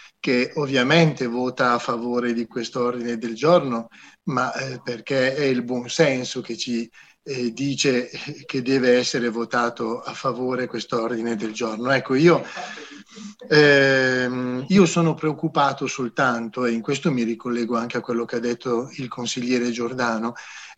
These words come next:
che in questo Consiglio non si parli, mh, primariamente delle cose che riguardano la città. Eh, abbiamo una valanga di mozioni, ahimè un po-, poche delibere,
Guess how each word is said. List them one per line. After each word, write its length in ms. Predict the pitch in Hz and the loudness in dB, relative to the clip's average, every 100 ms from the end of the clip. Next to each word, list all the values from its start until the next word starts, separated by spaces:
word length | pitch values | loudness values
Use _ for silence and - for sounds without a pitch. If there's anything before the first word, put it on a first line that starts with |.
| - | 0
che 140 | 185 | 6
in 260 | 180 180 143 | 6 4 -2
questo 320 | 165 160 175 | -2 0 0
Consiglio 760 | 165 175 165 160 160 165 156 143 | 2 2 2 2 6 8 6 4
non 320 | 156 147 156 | -2 -2 -2
si 180 | 160 160 | -2 0
parli, 600 | 156 143 127 127 123 131 - | 4 4 2 0 0 -2 -6
mh, 400 | 143 139 131 120 _ _ _ _ | -8 -6 -8 -10 _ _ _ _
primariamente 1080 | 170 196 190 165 156 165 170 151 147 156 160 | 6 10 10 8 4 4 4 2 0 0 0
delle 240 | 131 123 | 2 0
cose 280 | 113 123 143 | 0 -2 -2
che 120 | 135 | -2
riguardano 640 | 123 117 117 117 123 123 117 | 0 0 2 0 -2 -2 0
la 100 | 113 | -2
città. 500 | - - 147 123 104 - - - - | -4 -2 2 2 0 -12 -20 -20 -10
Eh, 840 | - 143 135 123 123 123 123 135 - - - | 2 4 4 4 2 0 -2 -4 -10 -12 -4
abbiamo 400 | 180 160 185 175 | 0 6 8 8
una 180 | 165 147 | 6 4
valanga 420 | 147 147 170 180 | 2 2 4 4
di 140 | 160 135 | 2 0
mozioni, 600 | 123 - 123 110 113 120 | -2 -4 -4 -2 -2 0
ahimè 520 | 156 160 170 202 202 | 2 6 6 6 4
un 340 | 165 143 - - | -2 -6 -12 -4
po-, 260 | 160 156 | -4 -2
poche 320 | - 180 180 165 | 2 4 6 6
delibere, 640 | 131 113 110 117 113 117 | 4 0 -2 -4 -4 -6